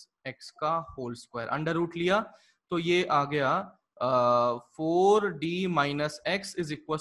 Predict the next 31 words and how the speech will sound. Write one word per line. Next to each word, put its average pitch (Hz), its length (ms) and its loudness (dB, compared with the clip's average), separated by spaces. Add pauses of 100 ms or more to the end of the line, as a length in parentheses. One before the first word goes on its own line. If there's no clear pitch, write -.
to - 0 -
plus 175 460 -2
minus 147 280 -4
थ्री 185 500 -8
एक्स, - 400 -8
इतना 170 220 -4
आ 165 60 0
गया, 160 200 -8 (1600)
है 131 60 -10
ना। 196 120 2
मैथ्स 147 360 0
अपने 160 200 -6
को 170 100 -4
पूरी 202 240 0
आती 214 240 4
है, 196 60 0
प्लस 175 240 -2
माइनस 175 220 -2
दोनों 165 240 0
लेंगे 147 200 -4
अपन, 220 200 -10
फिर - 400 -12
चेक 156 240 -6
कर 156 80 -4
लेंगे 202 240 -4
भाई 180 160 -2
क्या 170 220 0
आया 156 200 -4
क्या 156 180 -8
नहीं 147 200 -10
आया। 139 140 -12